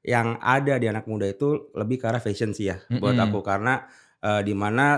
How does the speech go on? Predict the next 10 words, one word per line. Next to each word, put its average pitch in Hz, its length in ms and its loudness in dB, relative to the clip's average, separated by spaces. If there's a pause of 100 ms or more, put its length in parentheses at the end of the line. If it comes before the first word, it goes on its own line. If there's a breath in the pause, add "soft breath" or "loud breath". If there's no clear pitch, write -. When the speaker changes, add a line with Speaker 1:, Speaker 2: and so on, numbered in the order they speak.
(180)
Speaker 1:
sekarang 139 640 -2
mungkin 147 640 2
kalau 113 240 4
wis 110 160 -2
kita 110 320 0
lihat 110 260 0
dewasa 104 460 0
ini 127 320 0
banyak 101 320 -4
nih 123 200 0